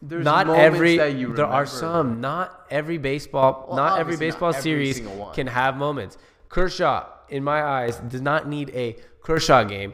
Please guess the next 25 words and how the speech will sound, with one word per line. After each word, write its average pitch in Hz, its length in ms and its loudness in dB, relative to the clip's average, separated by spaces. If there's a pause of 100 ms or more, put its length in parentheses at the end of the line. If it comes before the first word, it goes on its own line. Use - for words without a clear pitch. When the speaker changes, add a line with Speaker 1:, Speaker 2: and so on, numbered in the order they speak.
(140)
Speaker 2:
First 170 240 -2
of 151 60 -8
all, 117 120 -2
he's 123 200 -8
had 139 140 -4
more 156 180 4
quality 151 340 -2
starts 143 320 -4
than 110 120 -12
any 143 200 -6
other 131 140 -4
pitcher 127 320 2
that's 110 180 0
active 107 360 0
right 101 160 -8
now 92 200 -10
in, 92 160 -12
in 117 180 -10
baseball 113 460 -4
in 98 120 -10
the 104 60 -8
playoffs, - 460 -2
right? 113 260 -2 (400)
He's 165 220 -6
had 170 260 0